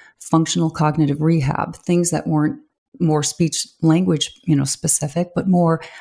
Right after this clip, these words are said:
how do I redo my resume and figure out how I'm gonna get a job and what are the skills that I actually have and how can I manage multitasking or all this input from a sensory or, or verbal or visual standpoint so I can focus on my job.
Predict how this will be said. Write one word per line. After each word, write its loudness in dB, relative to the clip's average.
how -2
do 2
I 0
redo 4
my 2
resume 2
and -2
figure 0
out -2
how -2
I'm 2
gonna 0
get 0
a 0
job 0
and 0
what 0
are 0
the -2
skills -2
that 0
I 0
actually -4
have 0
and 4
how 0
can -2
I 2
manage 0
multitasking 0
or 0
all 2
this -4
input 0
from 0
a -2
sensory -2
or, -2
or -2
verbal 2
or -4
visual -2
standpoint -2
so -2
I 0
can -2
focus -2
on 0
my -2
job. -2